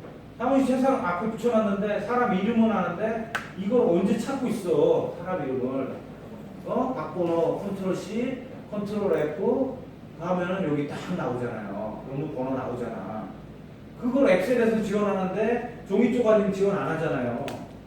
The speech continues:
박번호 어딨어를 찾는데 눈앞에 보시죠. <laughs> 가뜩이나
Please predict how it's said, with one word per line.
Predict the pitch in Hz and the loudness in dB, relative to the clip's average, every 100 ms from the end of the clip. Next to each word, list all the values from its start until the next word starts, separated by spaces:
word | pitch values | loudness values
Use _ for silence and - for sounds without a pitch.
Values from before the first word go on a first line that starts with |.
| - - | -12 -8
박번호 | 160 - 233 208 147 151 | -6 0 2 4 2 2
어딨어를 | - 196 180 170 170 170 | -2 -2 0 2 2 2
찾는데 | 208 202 185 175 165 160 - | -2 -2 -2 -2 -2 -2 -2
눈앞에 | 151 147 143 | -4 -4 -4
보시죠. | 165 170 131 | -4 -2 -2
<laughs> | - 143 143 143 - - - - - - | -2 -2 0 0 0 -6 -10 -14 -14 -14
가뜩이나 | - - 160 156 | -14 -10 -8 -6